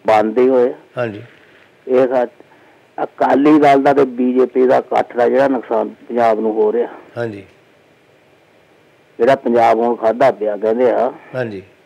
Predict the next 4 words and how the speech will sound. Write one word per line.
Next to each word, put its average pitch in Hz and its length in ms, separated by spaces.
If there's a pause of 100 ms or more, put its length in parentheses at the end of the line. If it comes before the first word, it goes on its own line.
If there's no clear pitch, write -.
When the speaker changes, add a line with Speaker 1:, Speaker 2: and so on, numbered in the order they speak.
(680)
Speaker 1:
ਜਿਹੜੇ 135 280
ਜੱਟ, 131 320 (1400)
ਜਿਹੜੇ 127 260
ਜ਼ਿਮੀਂਦਾਰ 135 640